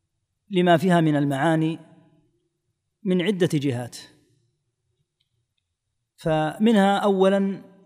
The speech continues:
بيان الله تعالى أن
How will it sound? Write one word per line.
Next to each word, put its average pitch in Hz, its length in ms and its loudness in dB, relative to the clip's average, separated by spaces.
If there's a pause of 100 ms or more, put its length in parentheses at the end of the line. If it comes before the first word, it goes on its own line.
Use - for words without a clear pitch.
(1120)
بيان 202 320 4
الله 170 340 2
تعالى 175 360 0
أن 170 240 -2